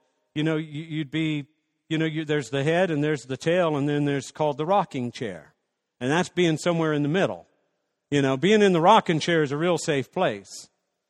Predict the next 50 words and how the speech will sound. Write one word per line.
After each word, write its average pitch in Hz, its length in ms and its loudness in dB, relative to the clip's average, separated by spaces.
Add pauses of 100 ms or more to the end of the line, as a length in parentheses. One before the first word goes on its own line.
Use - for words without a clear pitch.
(260)
'cause 160 160 0
they'll 175 140 2
catch 196 320 4
the 175 80 -2
guy 170 180 6
at 151 100 2
the 156 80 -2
front 180 300 0
or 151 60 0
they'll 143 100 -2
catch 165 320 2
the 139 80 -14
guy 151 220 2
at 131 80 -4
the 135 80 -6
back, 143 360 0
but 123 160 -10
you 175 80 -6
get 156 120 -4
to 143 60 -4
be 151 120 -4
in 143 80 0
that 127 160 -4
rocking 151 380 -2
chair, 110 280 -8
see? 110 300 -10 (440)
So 196 200 0
the 196 140 2
idea 190 360 4
is, 180 160 0
is 160 120 -4
that 160 200 0 (320)
if 185 200 4
we 226 160 4
move, 208 440 4
I 156 120 4
said, 165 240 2
"Honey," 202 340 2 (280)
when 151 200 0
you're, 175 160 0
she's 190 300 -4
driving, 185 360 4
I 151 100 0
said, 156 180 -2
"Honey," 190 260 2
I 156 80 0
said, 156 260 -2 (300)
"stay 185 320 2
up 190 160 2
there. 123 400 2